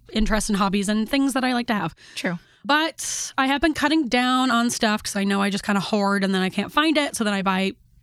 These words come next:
Speaker 1: more stuff and blah, it just piles up.
Speaker 2: The cycle continues.
Speaker 1: Yep. My mom has been helping me kinda go through my stuff and figure out how to do it and where to start because I really struggle with that. So that has made it much easier. To, and she kinda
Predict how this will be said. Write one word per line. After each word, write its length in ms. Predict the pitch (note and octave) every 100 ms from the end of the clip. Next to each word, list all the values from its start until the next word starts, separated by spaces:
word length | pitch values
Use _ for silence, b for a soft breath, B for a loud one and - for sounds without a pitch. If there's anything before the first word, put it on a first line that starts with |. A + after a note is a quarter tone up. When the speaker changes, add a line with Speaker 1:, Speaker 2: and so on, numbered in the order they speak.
| -
Speaker 1:
more 220 | A#3+ C4+
stuff 340 | C4 C4+ B3 -
and 260 | G#3+ G3 F3+
blah, 260 | A3 A3+
it 60 | G#3+
just 140 | -
piles 280 | - G#3+ G#3+
up. 80 | G#3
Speaker 2:
The 60 | G#3
cycle 360 | - A3+ A3
continues. 540 | G3+ G#3 G3+ F#3 F#3 F3
Speaker 1:
Yep. 500 | F3 E3+ E3 - D#3+ -
My 140 | A#3+
mom 180 | C4 C#4+
has 140 | D4+
been 120 | B3+ C#4+
helping 300 | C#4 C#4 C4+
me 100 | C4+
kinda 240 | B3+ A3+
go 260 | F#3 A3 A#3
through 180 | - B3
my 160 | A#3
stuff 520 | A3+ - A#3 A3+ A3+ -
and 180 | G#3+ F#3
figure 280 | G#3+ G#3+
out 320 | G#3+ G#3+ G#3+ - _ -
how 220 | - A3
to 80 | G#3+
do 240 | F#3 A3
it 60 | G#3+
and 180 | G#3 G3+
where 180 | G3+ G#3
to 60 |
start 400 | G3 - D4 D#4
because 160 | A#3+ G#3+
I 60 |
really 240 | G3 G3 F#3+
struggle 360 | - G#3+ G3+
with 140 | G#3+ G3
that. 380 | G#3 G3+ G#3 -
So 100 | G#3
that 160 | G#3
has 100 | G#3
made 160 | A3 G#3+
it 60 |
much 180 | G3+ G3 -
easier. 500 | G3+ G3 G#3 G3+ G3+
To, 100 | - -
and 100 | -
she 100 | F#3
kinda 300 | G#3 G3